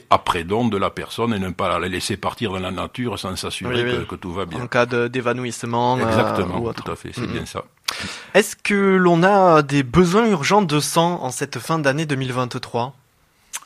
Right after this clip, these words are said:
Speaker 1: Alors, malheureusement, euh, voilà, les, les réserves en produits sanguins sont toujours un petit peu, euh, en dessous de, de la moyenne. Et en cette fin d'année,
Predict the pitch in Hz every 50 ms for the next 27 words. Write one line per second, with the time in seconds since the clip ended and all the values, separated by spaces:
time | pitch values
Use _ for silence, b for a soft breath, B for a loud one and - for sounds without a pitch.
0 | _ _ _ - 104 95 101 - - - 107 104 110 117 113 110 98 113 113 92
1 | 101 104 98 104 107 113 117 120 120 117 104 101 98 95 95 92 90 90 92 87
2 | 87 95 95 92 90 87 90 87 87 87 82 85 85 80 80 82 85 87 95 104
3 | 104 107 107 92 90 117 113 92 101 101 101 - - 107 98 104 101 95 - -
4 | 95 95 95 92 101 110 120 123 127 123 123 B B B B B B - - 110
5 | 101 92 - - 107 95 98 110 120 107 - 110 104 107 - - 107 95 - -
6 | 101 110 117 113 107 101 98 95 92 92 92 101 - 98 98 101 98 98 92 -
7 | - 117 107 101 95 92 90 87 85 92 92 90 87 92 90 87 95 95 107 110
8 | 113 113 113 120 120 - B B B B B B B 113 123 - - 110 110 104
9 | - 107 98 - 110 - - 117 104 101 101 95 95 95 95 101 113 123 127 127
10 | 131 131